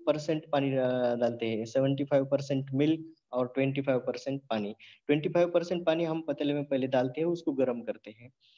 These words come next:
उससे क्या होगा, जो हम दूध डालने के बाद, अ, अगर हम first of all दूध, दूध अगर डालते,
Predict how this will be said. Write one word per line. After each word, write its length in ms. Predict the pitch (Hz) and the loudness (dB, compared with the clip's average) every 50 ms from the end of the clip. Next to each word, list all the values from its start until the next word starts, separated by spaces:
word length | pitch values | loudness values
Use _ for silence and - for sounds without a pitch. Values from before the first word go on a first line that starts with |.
| - - - | -20 -6 -2
उससे 240 | 165 170 170 220 220 | 0 2 6 6 4
क्या 180 | 214 220 214 208 | 6 6 4 4
होगा, 340 | 196 196 190 185 190 196 185 | 4 4 4 4 2 2 2
जो 160 | 185 196 202 | 2 2 2
हम 440 | 180 180 190 196 190 196 180 160 143 | 2 2 2 0 0 -2 -2 -2 0
दूध 400 | 139 165 190 196 165 147 131 135 | 4 4 4 4 2 -2 -2 2
डालने 360 | 143 151 160 175 175 185 180 | 4 4 4 4 2 2 2
के 120 | 185 185 | 2 2
बाद, 360 | 175 175 170 175 170 165 160 | 4 4 4 4 2 0 0
अ, 220 | 160 160 156 156 151 131 | 0 2 4 4 4 4
अगर 300 | 135 139 147 175 175 170 | 2 2 4 4 4 4
हम 280 | 160 175 165 - - - | 2 0 -2 -4 0 0
first 200 | 156 156 156 - | 0 2 2 0
of 100 | 170 170 170 175 | 0 2 2 4
all 140 | 170 170 | 2 4
दूध, 240 | 160 160 175 170 160 | 4 4 4 4 2
दूध 240 | 147 143 165 170 170 | 4 4 6 6 8
अगर 240 | 160 156 160 160 156 | 6 4 4 2 2
डालते, 480 | 143 135 131 127 - - 113 92 - | 2 2 2 0 -2 -4 -4 -6 -6